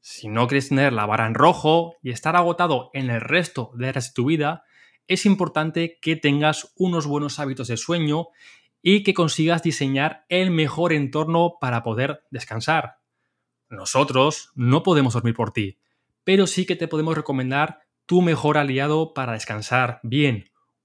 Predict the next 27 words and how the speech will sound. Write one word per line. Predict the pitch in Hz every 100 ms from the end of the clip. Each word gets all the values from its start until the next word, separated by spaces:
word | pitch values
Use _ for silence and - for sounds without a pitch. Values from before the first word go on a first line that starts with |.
| _ _ _
un | 185 196 180
buen | 151 156 143
colchón. | 117 107 120 101 92 _ _ _ _
Colchón | - 120 160
Morfeo | 160 - 165 147 160 -
te | 156
ofrece | 143 160 151 175 -
los | 151 180 180
mejores | 160 143 165 160 165 -
colchones | - 123 135 143 127
del | 120
mercado, | 110 160 156 110 98 _ _ _ _
diseñados | 151 196 185 175 170 180 -
con | 151
los | 139
mejores | 123 120 147 143
materiales | 127 123 147 165 160 - _ _ _ _
para | 190 214 208
sacarle | 175 170 175
el | 165
máximo | 156 165 180 180 160
a | 139 135
cada | - 160 175
minuto | 160 139 151 170 175 165
de | 131
tu | 123 117
descanso. | 98 120 117 - 101